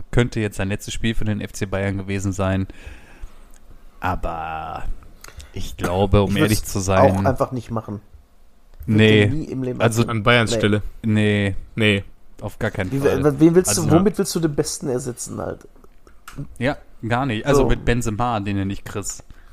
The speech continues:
Speaker 2: Ja, aber auch nicht eins zu eins. Also da ist auch Lewandowski noch
Speaker 1: Ja.
Speaker 2: einen Ticken besser, finde ich einfach.
Speaker 1: Ich finde den auch besser,
Speaker 2: Ja.
Speaker 1: ja. Aber, ähm, ja, also wenn ich, der Heiner meinte es ja am, am Samstag, äh, am Sonntag im Doppelpass auch.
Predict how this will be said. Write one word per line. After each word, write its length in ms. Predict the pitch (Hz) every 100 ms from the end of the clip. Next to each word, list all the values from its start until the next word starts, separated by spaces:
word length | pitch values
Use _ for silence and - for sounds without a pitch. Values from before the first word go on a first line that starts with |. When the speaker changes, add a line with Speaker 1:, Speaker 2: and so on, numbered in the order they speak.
| - - - - - - -
Speaker 2:
Ja, 180 | - 127
aber 200 | 147 139
auch 200 | 143 131
nicht 280 | 143 - -
eins 280 | 135 135 -
zu 140 | 139
eins. 240 | 123 127
Also 120 | 123 123
da 80 |
ist 120 | 127 135
auch 140 | 123
Lewandowski 460 | 127 127 123 120 -
noch 80 | 120
Speaker 1:
Ja. 60 |
Speaker 2:
einen 80 | 92
Ticken 220 | 120 113
besser, 280 | 110 110 110
finde 220 | 104 101
ich 120 | 110 98
einfach. 280 | 87 117 -
Speaker 1:
Ich 160 | 131 -
finde 240 | 135 113
den 80 | 101
auch 140 | 101
besser, 300 | - 92 -
Speaker 2:
Ja. 100 | 120 92
Speaker 1:
ja. 120 | - - - -
Aber, 380 | - 110 131 131 - - - - - -
ähm, 500 | 98 92 90 90 87 87
ja, 220 | 87 92 104
also 280 | 95 92
wenn 120 | 90 92
ich, 100 | - - - - - -
der 140 | 90
Heiner 240 | 98 104 120
meinte 260 | 104 110
es 100 | 110
ja 160 | 104 98
am, 240 | 98 98
am 160 | 92 95
Samstag, 460 | 95 95 95 101 -
äh, 40 | - 104 95
am 120 | 98
Sonntag 320 | 104 101 98
im 80 | 101
Doppelpass 460 | 98 - - 95 101
auch. 260 | 107 101